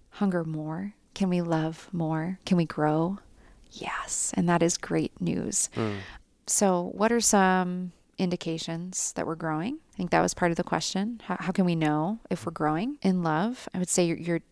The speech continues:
Speaker 1: you're drawn to God, a living person, the person of Christ, not just to a book. I'm coming to the Word because I want you, Lord, not just, again, checking the
Speaker 2: Mm-hmm.
Speaker 1: box, right?
Speaker 2: Knowledge of books of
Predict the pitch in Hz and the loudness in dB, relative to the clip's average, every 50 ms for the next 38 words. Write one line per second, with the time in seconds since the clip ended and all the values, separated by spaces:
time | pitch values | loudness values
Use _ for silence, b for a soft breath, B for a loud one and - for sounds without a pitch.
0 | _ _ _ - 185 180 170 - - 170 165 160 165 175 185 190 196 - - - | _ _ _ -4 -2 -2 -2 0 0 0 2 2 2 2 2 0 -4 -6 -6 -4
1 | - - - 170 156 - - 147 143 135 143 175 226 - - - - - - - | -4 0 0 0 0 0 -2 -2 -2 -2 -2 -4 -4 -6 -10 -16 -20 -20 -20 -20
2 | - - - - - - 175 165 165 165 175 170 170 165 180 180 175 175 175 180 | -20 -20 -20 -14 -6 -4 -2 -2 2 4 6 6 6 4 2 0 2 0 -2 -4
3 | 185 185 - _ _ _ _ _ _ _ _ - - - - 170 170 170 - 214 | -6 -6 -8 _ _ _ _ _ _ _ _ -16 -10 -2 0 0 2 2 2 2
4 | 208 202 190 175 - - - 185 - - 175 156 - - - - - - - 160 | 2 2 2 -2 -2 -2 -2 0 0 0 -2 -4 -6 -6 -12 -8 -8 -6 -6 -4
5 | 175 208 202 - - - - - - _ _ _ _ - 190 185 185 - - 185 | -4 -4 -2 -2 -2 -2 -4 -8 -16 _ _ _ _ -6 -4 -4 -4 -2 -2 -4
6 | - - - - 170 156 - 165 185 - - - - - 190 175 - - - 254 | -4 -2 -2 -2 -2 0 0 -2 -4 -4 -10 -10 -4 -4 -4 -2 -2 4 4 6
7 | 247 262 240 226 - 202 175 175 165 170 175 175 170 170 - 190 - - 170 - | 6 6 4 2 0 0 -2 0 0 2 2 0 0 -2 -4 -10 -8 -6 -6 -4
8 | 175 175 180 180 180 - - - - - 165 165 165 170 170 170 165 _ _ _ | -4 -4 -6 -6 -8 -8 -10 -12 -10 -8 -8 -8 -8 -8 -10 -10 -12 _ _ _
9 | - - - - - - - - - - - _ - _ _ B B B B B | -12 -10 -8 -6 -6 -6 -8 -8 -10 -14 -18 _ -20 _ _ B B B B B
10 | B - 175 170 165 - - 165 156 160 - - - - - - _ _ _ - | B 2 2 2 2 4 2 2 4 4 4 2 2 0 -6 -12 _ _ _ -6
11 | - 160 - 160 156 156 160 - - 165 - - - 147 135 180 170 - - - | -6 -4 -2 -2 -4 -4 -4 -4 -4 -6 -6 -6 -6 -6 -6 -6 -8 -10 -14 -20
12 | _ _ - - 104 98 98 - - - - - - - - - 104 101 95 95 | _ _ -10 -8 -6 -2 -2 -2 -2 -2 -4 -4 -4 -2 -2 2 4 6 6 6
13 | 95 92 90 87 - - 104 95 90 - - - - - - - - _ _ _ | 6 4 2 2 0 -4 -6 -6 -6 -10 -14 -20 -20 -20 -20 -20 -20 _ _ _
14 | - - - - - - | -8 -8 -6 -6 -4 -6